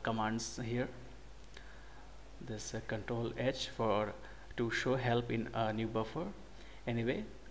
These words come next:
to save any file here you have to just simply press Control S as usual, and to exit you have to press Control Q. Here is Control Q to quit.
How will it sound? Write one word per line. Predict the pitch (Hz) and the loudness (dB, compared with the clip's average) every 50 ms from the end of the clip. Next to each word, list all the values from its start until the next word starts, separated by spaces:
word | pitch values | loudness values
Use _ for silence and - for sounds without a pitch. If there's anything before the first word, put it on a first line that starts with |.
| - | 0
to | - 123 113 110 110 | 2 4 4 4 2
save | - - - 127 127 123 123 | 0 2 4 4 4 4 4
any | - 120 117 113 113 | 2 2 2 2 2
file | - - 156 147 143 | 2 2 2 4 4
here | 117 120 120 117 | 4 2 2 2
you | 117 117 117 113 | 2 2 2 4
have | 117 120 117 | 2 2 2
to | - 120 | 2 0
just | 113 113 110 110 - - - 120 - - - - - - - - | 2 2 0 -2 -2 -4 -6 -6 -6 -8 -10 -10 -10 -10 -10 -4
simply | - - 131 123 - 123 117 113 117 - - - - - - - - - - | 0 0 0 2 2 2 2 2 0 -4 -8 -10 -10 -12 -12 -12 -10 -2 2
press | 127 117 113 113 - | 4 4 4 2 2
Control | - 131 113 120 - 123 117 113 110 | 2 2 2 4 6 6 8 8 8
S | 117 - - - | 6 4 2 0
as | - 117 117 113 107 113 | 2 2 2 2 2 2
usual, | 117 113 113 113 151 175 - - - - - - - - - - - - - - - - - - - - - - - - - - - - - - - - - - - - | 2 2 2 2 0 0 0 -2 -6 -10 -12 -12 -12 -12 -12 -14 -14 -14 -12 -12 -12 -12 -12 -12 -14 -14 -12 -12 -12 -12 -12 -12 -14 -14 -14 -14 -14 -14 -14 -10 -4 0
and | 120 110 110 110 110 104 - - - - - - - - | 2 2 2 2 0 -2 -4 -8 -10 -12 -12 -12 -6 0
to | - 135 123 117 117 113 113 113 113 - - - - - | 4 6 6 8 8 6 6 4 2 0 -4 -6 -6 -2
exit | - 123 117 - 117 120 156 147 - - - - - - - - - - | 2 2 2 2 2 2 2 2 2 -2 -6 -8 -8 -8 -12 -8 -4 0
you | 123 | 2
have | 110 110 117 113 113 | 4 4 4 4 4
to | - 127 120 | 2 -2 -2
press | - - - 131 110 110 110 - | -2 -2 2 4 4 4 4 4
Control | - - 123 113 110 - 123 120 120 | 4 4 4 6 8 8 8 8 8
Q. | 117 - - 131 151 180 208 165 - - - - - - - - - - - - - - - - - - - - - - - - - - - - - | 6 4 4 6 6 6 4 0 -4 -8 -12 -12 -14 -14 -14 -14 -14 -14 -14 -14 -14 -14 -14 -14 -14 -14 -16 -16 -16 -16 -16 -16 -16 -14 -14 -12 -8
Here | - 110 110 107 | -6 -4 -2 -2
is | 107 107 117 - - | -2 -4 -4 -6 -4
Control | - - 110 110 - 123 117 123 | -2 -2 0 0 2 2 2 2
Q | 120 - 127 131 - - | 2 0 0 0 0 -2
to | - - | -6 -8
quit. | - - 131 - - - - | -4 -2 0 0 0 -2 -8